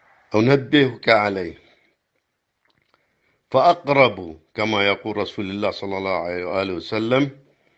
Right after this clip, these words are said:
برواية الإمام الصادق عليه السلام، إلى الأنبياء العلماء، والعلماء ورثة الأنبياء،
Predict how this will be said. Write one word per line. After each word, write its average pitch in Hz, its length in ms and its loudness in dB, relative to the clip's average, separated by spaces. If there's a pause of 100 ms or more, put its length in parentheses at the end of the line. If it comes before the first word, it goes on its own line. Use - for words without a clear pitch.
(320)
برواية 113 540 4
الإمام 110 360 -4
الصادق 110 540 -8
عليه 92 260 -6
السلام، 135 640 -2 (1400)
إلى 147 220 6
الأنبياء 135 640 0
العلماء، 104 680 -2 (1200)
والعلماء 98 800 0
ورثة 127 600 2
الأنبياء، 104 1400 -2